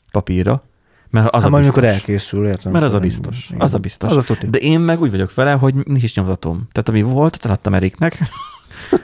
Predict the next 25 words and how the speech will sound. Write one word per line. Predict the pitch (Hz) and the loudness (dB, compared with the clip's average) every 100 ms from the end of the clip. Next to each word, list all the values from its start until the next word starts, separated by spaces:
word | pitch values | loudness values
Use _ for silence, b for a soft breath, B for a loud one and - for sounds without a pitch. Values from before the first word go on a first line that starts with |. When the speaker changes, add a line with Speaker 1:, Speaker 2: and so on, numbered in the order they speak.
| - | 2
Speaker 1:
Mert | 143 | 2
hogy | 139 156 | 4 2
én | 175 | 2
nem | 104 | 2
akartam | 90 - 98 | 0 -4 -2
bele | 95 95 | 0 0
patont | - 143 151 | 0 -2 -2
venni, | 170 156 156 | 0 0 2
mert | 151 | 2
minek? | 104 92 87 - | 0 0 -4 -4
Speaker 2:
Igen, | 127 113 107 | 0 2 2
igen. | 110 117 | 2 2
Speaker 1:
És | 120 160 | 0 0
nem | 135 | 0
akarok | - 98 | 0 -2
kinyomtatni. | - 110 92 85 92 - 95 92 B B | 2 2 2 2 -2 0 -2 -2 B B
Én | B 120 - - | B 0 0 -6
zenészként, | 107 127 160 135 98 - 98 104 110 | 0 2 2 2 0 0 0 0 0
már | 107 110 | -2 -2
most | 117 | -2
nem | 156 147 | -2 0
vagyok | 107 101 | 0 0
annyira | 104 98 | 0 2
nagyon | 95 92 90 | 2 2 0
zenész, | 87 95 82 117 139 - | 0 -2 0 0 0 -4